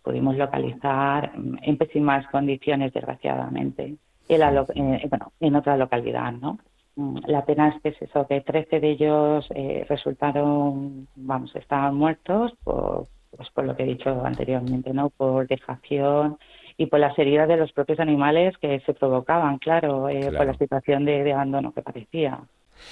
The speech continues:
Speaker 2: No sé si también existe cierta colaboración, coordinación entre, entre una unidad como el Seprona, de protectoras, de refugios, si ellos también, eh, informan, ¿no? De alguna manera cuando detectan algún caso que puede ser denunciable.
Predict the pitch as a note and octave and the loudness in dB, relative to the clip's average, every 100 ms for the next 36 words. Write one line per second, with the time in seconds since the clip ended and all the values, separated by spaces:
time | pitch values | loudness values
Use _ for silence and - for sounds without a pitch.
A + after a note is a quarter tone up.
0 | - - - E2 E2 B2 - D3 B2 A2 | -20 -20 -14 -8 -4 -4 -2 0 0 0
1 | F2 - - E2+ - F2 D#2+ - F2 F2+ | -2 -2 -4 -6 -2 -2 -2 -4 -4 -2
2 | F2 - E2+ - E2 D2+ C#2+ C#2+ E2 D#2+ | -2 -2 -4 -2 -4 -4 -4 -8 -4 -2
3 | F2 F2 E2+ C#2+ C#2 C#2 D#2+ E2 E2 D2+ | -2 -2 -4 -4 -8 -8 -4 -4 -4 -4
4 | D2 C#2+ E2 C#2 C2+ C#2 C2+ C2+ C2+ C2+ | -6 -8 -10 -12 -10 -8 -6 -8 -8 -10
5 | C2 C2+ D2+ D2 D2+ D2 C#2 - C#2+ D2 | -10 -10 -10 -6 -4 -4 -4 -8 -8 -6
6 | - D2 D#2 E2 A2 - - - - C#2+ | -6 -6 -4 -4 -4 -8 -20 -20 -14 -12
7 | - - - E2 D#2+ D#2+ D#2+ C#2+ D2+ D#2+ | -10 -12 -8 -4 -2 -2 -4 -8 -6 -6
8 | - D#2+ - - - - - E2 G2 - | -4 -4 -6 -16 -20 -12 -8 -4 -4 -2
9 | G#2+ F#2 G2 F#2+ - - _ - E2 - | -4 0 0 0 -12 -20 _ -12 -10 -4
10 | G2 F2 G#2 F#2 E2 D2 E2 G#2+ F2 E2+ | -6 -2 0 0 0 -4 -2 -2 -2 -2
11 | E2+ D#2+ E2 E2 E2 D#2+ D2+ D2 D#2+ - | -2 -2 -2 -2 -2 -2 -6 -6 -6 -8
12 | D#2 D2+ D2 D2+ D#2+ D2 - D2 - - | -6 -6 -6 -6 -4 -6 -4 -6 -6 -20
13 | - E2+ - D#2 - D#2+ D#2 D2+ D2+ - | -16 -10 -4 -4 -2 -4 -4 -4 -6 -8
14 | C#2 B1+ C2 | -10 -10 -16